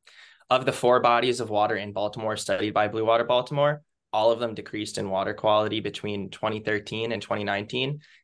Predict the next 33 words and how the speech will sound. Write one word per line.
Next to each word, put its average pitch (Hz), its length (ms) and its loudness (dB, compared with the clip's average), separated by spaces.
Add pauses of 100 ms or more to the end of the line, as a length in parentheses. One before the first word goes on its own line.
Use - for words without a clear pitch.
and 117 100 -2
remain 110 320 0
too 107 140 -2
polluted 104 380 -2
to 104 60 -8
sor-, 104 320 -4
uh, 101 140 2
support - 460 0
recreation. 101 760 -6 (220)
That's - 380 -16
really 104 340 -4 (220)
upsetting. 104 380 -2 (640)
Uh, 95 280 2
in 113 100 -2
another 123 260 4
study, 135 280 2
bacteria 120 500 2
scores 117 400 -2
in 101 80 -12
twenty 123 360 -2
out 113 120 0
of 107 100 -10
twenty-seven 127 580 -2
stations 147 460 0
were 139 100 0
worse 139 320 -2
in 135 80 -8
twenty 139 260 -2
twenty-one 135 440 -2
than 131 120 -2
in 127 80 -6
twenty 123 280 -4
twenty. 143 400 -2